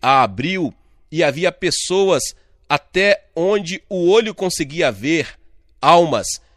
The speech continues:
Estavam todas caminhando para um vale grande e profundo, e o vale era um barulhento inferno de fogo. Era assustador. Vi milhares de pessoas caindo naquele fogo. Os que estavam nas primeiras fileiras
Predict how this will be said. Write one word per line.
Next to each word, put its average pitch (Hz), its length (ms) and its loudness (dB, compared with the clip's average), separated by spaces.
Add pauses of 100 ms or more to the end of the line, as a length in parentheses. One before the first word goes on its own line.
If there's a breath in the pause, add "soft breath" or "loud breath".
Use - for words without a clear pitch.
(160)
Estavam 156 440 -2
todas 185 440 -4
caminhando 160 640 0
para 156 260 0
um 165 120 -2
vale 151 340 0
grande 175 460 -4
e - 20 -10
profundo, 156 680 -4 (320)
e 180 120 -2
o 185 120 2
vale 127 560 2 (280)
era 170 220 2
um 180 180 2
barulhento 175 840 0
inferno 160 600 0
de 117 120 -8
fogo. 151 600 0 (480)
Era 175 380 2
assustador. 156 1080 -2 (360)
Vi 147 260 -8
milhares 185 520 0
de 160 100 -10
pessoas 185 460 -4
caindo 180 520 -2
naquele 175 400 -4
fogo. 165 640 -2
Os 139 120 -8
que 170 220 -4
estavam 160 520 2
nas 160 160 -2
primeiras 170 500 -2
fileiras 165 600 -2